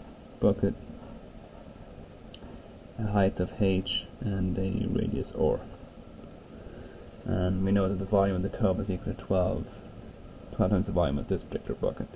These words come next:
And your friend has to complete the same task the next day, but their bucket is only half as small, so half the height and half the radius.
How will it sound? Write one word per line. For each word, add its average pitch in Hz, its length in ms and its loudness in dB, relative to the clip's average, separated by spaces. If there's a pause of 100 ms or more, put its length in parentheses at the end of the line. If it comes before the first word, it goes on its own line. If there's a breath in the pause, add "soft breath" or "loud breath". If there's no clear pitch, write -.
(720 loud breath)
And 107 100 12
your 101 80 10
friend 113 300 12
has 107 160 10
to 98 80 0
complete 101 220 6
the - 60 -2
same 123 300 10
task 98 380 6
the 98 60 6
next 101 260 4
day, 98 200 6
but 98 160 2
their 95 140 4
bucket 98 300 4
is 95 340 -2
only 101 120 0
half 107 300 6
as 95 100 2
small, 98 360 4
so 95 120 -2
half 98 300 2
the 98 100 0
height 95 220 2
and 110 100 -4
half 101 240 2
the - 100 0
radius. 127 420 4